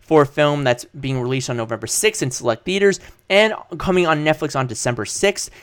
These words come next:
It's directed by Noah Baumbach. It's with Scarlett Johansson, Adam Driver, Lauren Dern, Alan Alda, Ray Liotta. And it was a film that premiered at Venice. It premiered at the Toronto Film Festival, at the New York Film Festival.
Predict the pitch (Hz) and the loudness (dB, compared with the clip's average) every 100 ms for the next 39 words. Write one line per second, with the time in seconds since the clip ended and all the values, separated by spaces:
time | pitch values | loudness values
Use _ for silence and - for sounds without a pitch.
0 | - - 123 - 135 131 131 120 117 110 | -14 -8 -8 -2 -2 0 0 2 0 2
1 | 175 208 202 190 143 127 - _ _ 127 | 2 4 4 2 2 -8 -10 _ _ -2
2 | 117 - 131 120 117 101 160 196 185 123 | -2 0 0 0 0 -2 2 0 0 -2
3 | 107 104 151 170 151 113 104 110 170 165 | -4 2 4 4 2 -2 -4 0 0 2
4 | 107 104 101 180 185 151 113 98 104 139 | -2 -4 0 2 2 2 0 -4 -2 0
5 | 175 175 170 _ _ _ _ _ _ _ | 2 2 0 _ _ _ _ _ _ _
6 | _ _ - _ - 151 143 135 135 143 | _ _ -20 _ -8 0 2 2 2 0
7 | 131 127 131 127 139 131 143 151 151 131 | 0 0 0 -4 -6 -8 -4 -4 -2 -6
8 | 139 127 113 120 180 240 220 139 - 135 | -6 -4 -2 2 2 4 0 -2 -8 -6
9 | 127 120 113 - _ _ _ _ _ _ | -2 -2 -2 -6 _ _ _ _ _ _
10 | _ _ 127 - 127 117 107 175 202 190 | _ _ -14 -6 -4 -4 -2 -4 0 0
11 | 180 175 165 165 170 - - - 127 117 | 0 -2 2 2 2 -10 -20 -16 -4 -2
12 | 117 120 110 117 165 285 - 180 170 165 | -2 -4 -2 0 0 0 -2 -2 0 -4
13 | 160 - 156 151 147 | -4 -8 -2 -2 -4